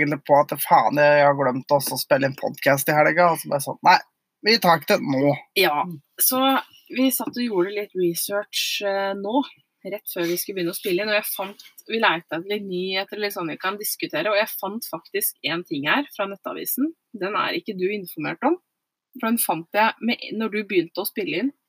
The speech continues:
Speaker 1: Oi, oi, oi, dette her
Speaker 2: Ja.
Speaker 1: blir tøft.
Speaker 2: Veldig på sparket. Ehm, dette er da en sak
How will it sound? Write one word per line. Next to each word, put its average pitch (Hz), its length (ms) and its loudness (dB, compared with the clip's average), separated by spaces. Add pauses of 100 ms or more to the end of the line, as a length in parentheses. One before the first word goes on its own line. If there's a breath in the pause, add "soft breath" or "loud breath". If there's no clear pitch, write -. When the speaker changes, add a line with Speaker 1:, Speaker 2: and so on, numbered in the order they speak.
(360)
Speaker 1:
Oi, 123 160 0
oi, - 160 -4
oi, - 200 -2 (120)
dette - 320 -4
her 113 140 2
Speaker 2:
Ja. - 20 0
Speaker 1:
blir 156 240 2
tøft. - 380 -6 (180)
Speaker 2:
Veldig 185 400 -4
på 196 80 -8
sparket. 240 540 -2 (1040 soft breath)
Ehm, 196 640 0 (1400)
dette 220 260 -2
er 202 80 0
da 190 140 0 (160)
en 202 180 -4 (220)
sak 190 400 0